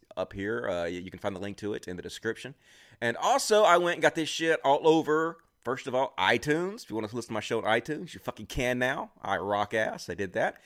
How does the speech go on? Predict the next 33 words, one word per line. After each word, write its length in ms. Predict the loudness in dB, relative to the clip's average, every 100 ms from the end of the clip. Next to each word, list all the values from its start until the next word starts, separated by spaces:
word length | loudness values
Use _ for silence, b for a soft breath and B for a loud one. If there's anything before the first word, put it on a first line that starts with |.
| B B -2
And 140 | 0
you 60 | 2
can 80 | 2
also 200 | 2 4
find 160 | 6
it 60 | 6
on 120 | 2
Spotify. 1000 | 0 6 10 10 8 2 -2 -4 -6 -8
So 140 | -8
just 180 | -8 0
type 200 | 2 2
Codcast 520 | 2 2 4 2 2
into 100 | -2
Spotify, 580 | -6 0 2 2 -2 -4
and 100 | -6
you 60 | -6
can 80 |
listen 220 | -6 -6 -2
to 60 |
all 200 | 2 2
the 80 | 0
fucking 280 | -6 -8 -6
shows 340 | -4 -2 0
on 140 | -2 -4
Spotify. 760 | -4 2 2 2 -2 -4 -6
So 120 | -4
I 100 | -2
hooked 180 | 0 -2
you 80 | -4
motherfuckers 500 | -2 -2 -2 -2 0
up. 360 | 0 0 -4 b b b b b
Yay, 640 | -12 8 10 10 6 4 0
Dusty. 680 | -2 -2 0 0 0 -4